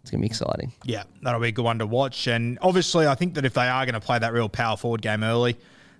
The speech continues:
Speaker 2: mate, if you're signing Appy, I think it can be, it can work.
Speaker 1: Yeah, for sure. Yeah.
Speaker 2: That's the other big factor. Um, Jersey fourteen, now we discussed, do we think they will start with the utility? We're not sure. Uh, uh, I,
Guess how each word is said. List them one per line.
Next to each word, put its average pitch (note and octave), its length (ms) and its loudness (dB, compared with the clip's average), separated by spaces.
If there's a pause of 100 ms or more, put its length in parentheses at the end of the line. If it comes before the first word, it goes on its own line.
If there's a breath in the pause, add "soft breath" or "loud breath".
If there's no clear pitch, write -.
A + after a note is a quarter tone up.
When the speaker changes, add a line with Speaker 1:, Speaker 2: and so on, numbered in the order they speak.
Speaker 2:
mate, B2+ 280 -2
if A#2+ 140 -8
you're C3+ 80 0
signing C3+ 380 2
Appy, A#2 380 -2 (140)
I - 80 -14
think C#3 140 -4
it G#2 120 -10
can A#2 260 -2
be, - 240 -4
it A#2+ 100 -6
can A#2+ 280 0
work. A2+ 320 0
Speaker 1:
Yeah, A#2 120 0
for G#2+ 120 -4
sure. G2+ 340 0 (220)
Yeah. G#2 260 4 (240)
Speaker 2:
That's A#2+ 160 -4
the A#2+ 100 -2
other G#2+ 160 0
big F#2+ 240 -6
factor. A#2+ 500 0 (340 loud breath)
Um, C#3 460 0 (580)
Jersey E3 240 4
fourteen, D3 480 2
now C3+ 160 2
we C#3 80 2
discussed, C#3 580 0
do E3 160 6
we D#3 100 6
think D3 300 0
they B2+ 140 2
will A#2+ 120 -4
start C#3 380 2
with C3 80 -6
the B2+ 60 -6
utility? C3+ 580 0
We're C3 160 2
not C#3+ 300 4
sure. F#3 560 4 (360 loud breath)
Uh, B2 560 0 (140)
uh, B2+ 220 2 (240)
I, D3+ 120 4